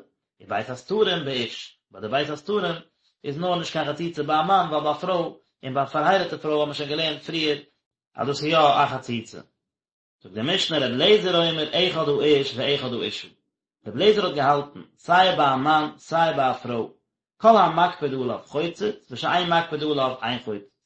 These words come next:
טאמער דער מענטש, וואס ער טובלט זיך יעצט, איז מקפיד אויף די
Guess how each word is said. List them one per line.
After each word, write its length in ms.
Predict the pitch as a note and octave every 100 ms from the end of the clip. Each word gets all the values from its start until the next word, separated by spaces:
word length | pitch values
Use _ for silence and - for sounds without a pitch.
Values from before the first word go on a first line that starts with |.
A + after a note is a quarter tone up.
| _
טאמער 360 | G3 B3+ A#3 D3
דער 220 | F3 F3
מענטש, 360 | D3 B2+ - -
וואס 120 | -
ער 160 | F3+ F3
טובלט 320 | E3+ E3 C#3
זיך 160 | B2+
יעצט, 320 | C3+ A#2+ - B2
איז 100 | A#2
מקפיד 500 | D#3+ F3 - B2 -
אויף 140 | A#2
די 280 | D3 D#3